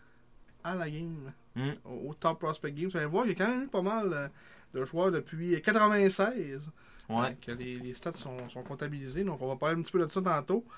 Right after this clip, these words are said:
Speaker 1: Sinon, c'est sur nos petites chroniques habituelles, comme d'habitude, un petit tour de l'infirmerie. Euh, puis sinon, s'il y a l'autre, euh, idée qui nous vient en tête, on n'est pas gêné de parler. Hein, fait que, euh, on verra rendu là.
Speaker 2: C'est ça. On va y aller comme c'est mené.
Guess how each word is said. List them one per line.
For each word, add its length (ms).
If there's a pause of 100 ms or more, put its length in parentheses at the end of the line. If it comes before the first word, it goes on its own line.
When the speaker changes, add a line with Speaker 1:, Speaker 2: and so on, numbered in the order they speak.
(380)
Speaker 1:
Sinon, 240
c'est 60
sur 120
nos 80
petites 160
chroniques 260
habituelles, 840
comme 120
d'habitude, 420
un 160
petit 320
tour 280
de 80
l'infirmerie. 800 (580)
Euh, 300
puis 100
sinon, 460
s'il 140
y 20
a 40
l'autre, 200
euh, 100
idée 200
qui 100
nous 80
vient 220
en 60
tête, 440
on 120
n'est 100
pas 160
gêné 180
de 60
parler. 420
Hein, 100
fait 120
que, 60
euh, 60 (880)
on 120
verra 200
rendu 280
là. 80 (260)
Speaker 2:
C'est 220
ça. 240 (260)
On 260
va 80
y 60
aller 260
comme 200
c'est 160
mené. 340